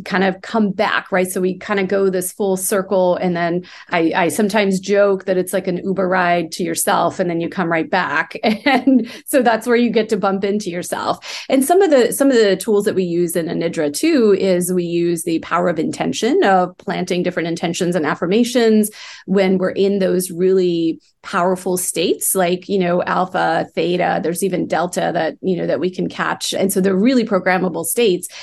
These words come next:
And so when we can reprogram the mind in that way, it is much easier to do so than to fight sometimes with something that's really solid, that's been conditioned for a long period of time. So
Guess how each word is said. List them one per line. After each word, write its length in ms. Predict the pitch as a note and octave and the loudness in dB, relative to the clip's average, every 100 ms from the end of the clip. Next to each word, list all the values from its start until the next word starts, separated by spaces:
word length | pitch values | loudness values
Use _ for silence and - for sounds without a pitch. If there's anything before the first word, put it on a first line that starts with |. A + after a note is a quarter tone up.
| - - | -10 -4
And 120 | F#3 | -2
so 140 | G3 | 0
when 240 | F#3+ F#3 F#3 | 0 0 0
we 120 | G#3 | -2
can 240 | A3+ F#3+ | 0 -2
reprogram 1080 | E3+ F#3 - - F3+ F#3 E3+ D#3+ E3 E3 E3 | 0 -2 -4 -4 0 0 -2 -6 -6 -6 -2
the 100 | E3 | -2
mind 420 | D#3+ D#3+ E3 E3+ | -2 -2 -2 -2
in 120 | D#3+ | 0
that 220 | D3+ D3+ | -2 -2
way, 380 | D#3 D3 G#3+ D#4+ - - - | 0 0 2 0 -4 -16 -2
it 180 | G#3 A3 | 2 4
is 240 | G#3+ F#3 | 2 0
much 480 | F#3 G3+ A#3+ C4 - - | 0 2 2 0 -8 -2
easier 480 | F#3 G3 A3+ A#3+ B3 | 0 2 2 0 0
to 160 | G3+ | -2
do 260 | F3 D3 E3+ | 0 0 0
so 340 | - A3+ C4 | 0 2 2
than 220 | G#3+ F#3 | 2 0
to 180 | F3+ D#3 | 0 -4
fight 520 | D3 - - F#3+ E3 | -8 -10 -2 -2 -2
sometimes 640 | F#3 - D#3+ - D#3+ E3 D#3+ | -4 -4 -4 -2 -2 -2 -4
with 160 | D#3 | -4
something 320 | - F3 D#3+ D#3+ | -2 -2 -2 -2
that's 180 | D3+ | -4
really 200 | E3+ E3 | -4 -4
solid, 560 | D#3+ - D3+ D3+ C3+ C#3 | -2 -2 -2 -2 -2 -2
that's 180 | D3 - | -4 -4
been 140 | D#3 | -4
conditioned 500 | E3 D#3+ D3 D#3 D3 | -4 -4 -4 -6 -4
for 100 | D#3 | -4
a 60 | D3 | -2
long 200 | C#3+ C#3+ | -4 -4
period 220 | - - | -6 -8
of 60 | - | -6
time. 240 | - - | -6 -4
So 240 | G#3+ F3+ | 0 0